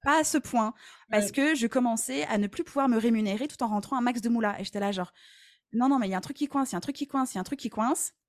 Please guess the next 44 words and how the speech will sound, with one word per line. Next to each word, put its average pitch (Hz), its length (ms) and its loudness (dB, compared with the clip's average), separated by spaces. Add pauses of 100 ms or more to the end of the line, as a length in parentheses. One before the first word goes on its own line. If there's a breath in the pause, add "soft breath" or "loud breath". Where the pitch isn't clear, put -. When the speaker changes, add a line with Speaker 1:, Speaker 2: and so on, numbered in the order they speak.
(600)
Speaker 1:
chez - 140 -2
mon 254 120 4
pre-, 240 180 0
enfin, 202 280 0
le 160 260 -6
premier 269 220 2
rendez-vous 247 300 2
comptable 233 260 -4
que 233 100 2
j'ai 214 120 2
eu, 226 100 2
la 190 120 0
nana 196 280 0
ne 180 80 -4
comprenait 165 340 -4
pas 233 100 2
mon 277 100 4
métier. 233 340 0
J'étais 214 140 -8
là, 190 80 0
genre, 175 100 -4 (420 loud breath)
il 196 80 -4
y 196 40 6
a 190 40 8
vraiment 269 200 8
un 320 40 8
truc 311 160 -2
qui 285 80 -2
coince 277 160 0
quelque 269 220 -2
part, 285 220 0
je 240 80 0
ne 220 40 0
sais 214 160 -2
pas 311 200 2
où 294 60 0
est-ce 285 120 -4
que 285 80 -6
je 254 60 -4
vais 226 60 -4
aller 220 100 -4
chercher 233 260 -6
mes 240 80 0
réponses. 220 420 -2